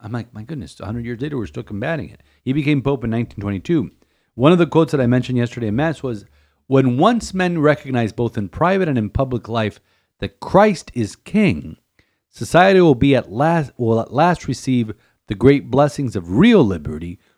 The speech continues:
well-ordered discipline, peace, and harmony." Because again, this is a world that's still kind of in shock of, even though it finished eight years earlier, was still kind of in shock that World War One actually happened.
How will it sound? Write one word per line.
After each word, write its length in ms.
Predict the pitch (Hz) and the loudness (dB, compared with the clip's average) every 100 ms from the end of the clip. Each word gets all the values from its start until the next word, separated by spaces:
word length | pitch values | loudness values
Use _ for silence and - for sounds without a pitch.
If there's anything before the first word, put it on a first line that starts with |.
| _ | _
well-ordered 680 | 107 117 202 196 147 110 95 | 4 10 10 10 8 6 2
discipline, 520 | 98 92 92 107 98 | -2 -6 -8 -8 -8
peace, 380 | - - 170 - | -8 -8 -8 -8
and 80 | 127 | -6
harmony." 440 | 147 165 120 - _ _ - | -4 -4 -4 -10 _ _ -8
Because 200 | 135 139 | -2 0
again, 200 | 202 156 | 0 -2
this 200 | 147 185 | -6 -6
is 60 | |
a 60 | 185 | -4
world 240 | 151 160 | -2 -2
that's 180 | 135 107 | -2 -6
still 560 | - - 202 202 165 _ _ _ _ _ | -10 0 2 4 0 _ _ _ _ _
kind 200 | - 175 | -6 -4
of 100 | 220 | -4
in 100 | 131 | -8
shock 640 | 107 - 147 185 160 - _ _ _ _ _ _ _ _ _ _ _ _ _ _ _ | -10 -10 -2 0 0 -4 _ _ _ _ _ _ _ _ _ _ _ _ _ _ _
of, 460 | 135 135 123 101 98 _ | 0 2 2 -2 -12 _
even 200 | 135 151 | -4 0
though 120 | 139 | 0
it 400 | 117 113 - - | -2 -4 -14 -8
finished 400 | - 135 113 - - | -2 0 -2 -6 -10
eight 160 | 127 | -10
years 240 | 104 104 92 | -6 -2 2
earlier, 520 | 185 202 98 78 - _ _ _ | 4 4 0 -4 -12 _ _ _
was 140 | - 120 | -10 -6
still 200 | - 196 | -2 0
kind 180 | 190 190 | 0 -2
of 60 | |
in 100 | 127 | -2
shock 540 | 92 - 170 180 135 _ _ _ _ _ _ - | -6 -2 2 2 0 _ _ _ _ _ _ -2
that 260 | 123 117 | -2 0
World 220 | 123 156 | 4 4
War 160 | 143 131 | 4 2
One 180 | 131 131 | 2 0
actually 400 | 123 - - 90 | -4 -6 -8 -8
happened. 580 | - 220 233 73 - | -2 0 -2 -6 -20